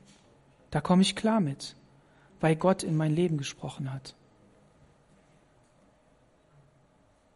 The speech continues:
Ein anderes Gesetz sagt,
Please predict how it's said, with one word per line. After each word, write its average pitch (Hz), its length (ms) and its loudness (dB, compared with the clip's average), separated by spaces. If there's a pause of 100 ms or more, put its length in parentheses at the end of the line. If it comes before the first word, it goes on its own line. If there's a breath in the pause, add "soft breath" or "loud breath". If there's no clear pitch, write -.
(1800)
Ein 190 140 4
anderes 240 360 8
Gesetz 220 320 8
sagt, 226 340 8